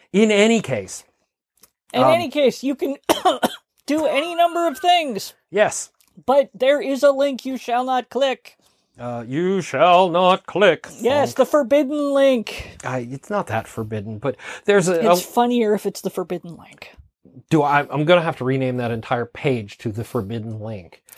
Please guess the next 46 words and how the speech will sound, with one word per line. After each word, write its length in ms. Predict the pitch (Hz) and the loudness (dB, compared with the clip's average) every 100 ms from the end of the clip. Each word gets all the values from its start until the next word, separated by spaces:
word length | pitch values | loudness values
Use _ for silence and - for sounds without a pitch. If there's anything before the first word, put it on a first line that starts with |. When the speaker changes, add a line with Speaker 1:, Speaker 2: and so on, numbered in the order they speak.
| - _ _ - | -20 _ _ 0
Speaker 1:
But 260 | - 262 262 | 4 6 4
Speaker 2:
Eh. 600 | 277 262 208 226 226 226 | -2 -4 -4 -6 -8 -2
Speaker 1:
it's 220 | 151 - | -2 0
the 100 | 160 | 0
one 400 | 135 147 185 190 | 2 4 2 4
that 160 | 190 180 | 0 -2
says 360 | - 131 131 | 0 2 4
support, 800 | - - 147 - - 107 - - - _ _ | 2 0 -2 -4 -4 -4 -6 -18 -20 _ _
right? 160 | 113 120 | -10 -8
It's 140 | 127 | -4
under 180 | 143 156 | -2 0
the 120 | 190 | 2
about 260 | 208 147 127 | 4 4 2
section. 300 | 135 - 131 | 0 -2 -6
It 40 | 117 | -4
says, 240 | 131 117 | -2 -2
or 300 | 135 127 117 _ _ | 0 0 0 _ _
it 160 | 135 - | -4 0
says 180 | 139 - | -2 -2
support. 300 | 131 135 117 | -4 -4 -2
It's 120 | 123 | 2
right 240 | 135 156 | 2 2
next 300 | 143 147 - | 0 -2 -2
to 60 | 135 | -6
the 80 | 131 | -4
contact 500 | - 156 135 127 117 | 0 -2 0 -2 -2
form 260 | 127 127 | -6 -6
where 140 | 127 120 | -6 -8
you 60 | |
can 120 | - 120 | -10 -8
send 260 | 131 127 | -6 -6
in 100 | 117 | -8
letters. 380 | 110 165 107 - - - - - - | -6 -6 -6 -14 -20 -20 -20 -20 -8
Um, 400 | 110 110 110 101 _ _ _ _ _ _ _ | -4 -4 -6 -12 _ _ _ _ _ _ _
don't 200 | 160 160 | 2 2
click 220 | - 123 | 0 -4
it. 100 | 98 _ _ _ _ - | -6 _ _ _ _ -2
Don't 140 | 220 | 2
go 100 | 175 | 2
there. 180 | 127 - _ _ _ _ _ _ _ - | 2 -4 _ _ _ _ _ _ _ -10
We, 200 | 127 147 | -6 -6
we 160 | 131 156 | -2 0
don't 240 | 175 170 | 2 2
need 260 | 165 202 170 | 0 0 0
your 160 | 165 | -2
support. 460 | 151 135 - 117 - | -2 -6 -8 -8 -10